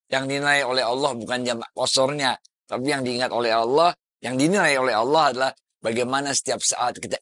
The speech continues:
ingat kewajiban kita kepada Allah untuk melakukan sholat. Ini kalau kita ketinggalan sholat, lalu kita merasa gundah ya,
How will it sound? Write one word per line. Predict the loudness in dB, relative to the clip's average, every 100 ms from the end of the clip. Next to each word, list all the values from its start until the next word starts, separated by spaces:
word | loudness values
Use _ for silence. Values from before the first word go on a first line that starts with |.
| 2
ingat | 4 4 2 0
kewajiban | 0 0 0 -2 -2 -2
kita | -2 -2
kepada | -2 -2 -2
Allah | -2 -4
untuk | -4 -6 -6
melakukan | -6 -10 -8 -8
sholat. | -4 -4 -2 -4 -10 _ _ _ _ _ _ _ _ -2
Ini | 2 4
kalau | 4 4 2 0
kita | -2 -2
ketinggalan | 0 0 2 0 2
sholat, | 2 2 2 0 -2 _ _ -2
lalu | 2 4 2 0 -6 _ _ -18 -18 _ -20 -4
kita | 0 4 4 4
merasa | 2 2 4 4 2 _
gundah | -6 0 4 4 4
ya, | 0